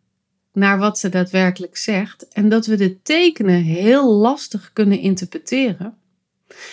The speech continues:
dat we vooral gaan reageren vanuit angst.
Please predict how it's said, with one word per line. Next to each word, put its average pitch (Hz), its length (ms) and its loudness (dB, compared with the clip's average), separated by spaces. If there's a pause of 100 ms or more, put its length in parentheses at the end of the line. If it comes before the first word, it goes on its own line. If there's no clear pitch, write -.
(120)
dat 240 220 0
we 285 120 -4
vooral 285 520 2
gaan 226 220 -2
reageren 226 760 0
vanuit 170 480 -2
angst. 151 640 -6